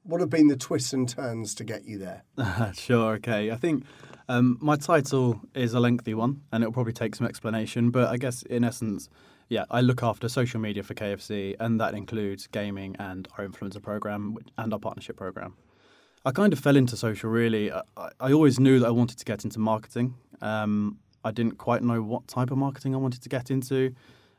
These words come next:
Speaker 2: Um, and I joined an agency, a very small digital agency, who are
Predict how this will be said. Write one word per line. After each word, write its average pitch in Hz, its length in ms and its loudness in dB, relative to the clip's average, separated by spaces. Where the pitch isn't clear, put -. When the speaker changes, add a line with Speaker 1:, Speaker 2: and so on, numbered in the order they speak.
Speaker 2:
Um, 117 600 2
and 135 140 6
I 127 40 8
joined 139 580 6
an 120 140 2
agency, 120 680 2
a 113 160 -4
very 120 160 2
small 120 240 0
digital 110 360 -6
agency, 104 420 -4
who 107 180 -4
are 104 220 -4